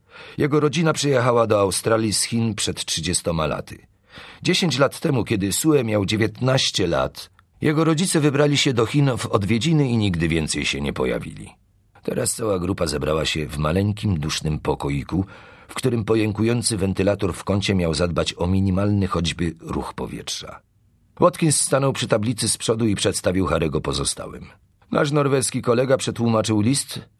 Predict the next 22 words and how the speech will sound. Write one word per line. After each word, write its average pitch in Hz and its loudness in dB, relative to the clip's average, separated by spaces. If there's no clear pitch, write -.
który 107 -4
znaleźliśmy 95 -2
w 82 -2
mieszkaniu 90 0
Ingerholter. 80 -2
Znalazłeś 127 0
coś - -2
interesującego, 113 0
Hall?” 131 4
„Holly. 92 -4
Przepraszam, 135 -2
Holly? 123 -2
Cóż, - -8
najwyraźniej 113 -2
właśnie 113 -2
związała 113 0
się 107 -2
z - -4
kimś 117 -4
o 104 0
imieniu 110 2
Evans. 73 -2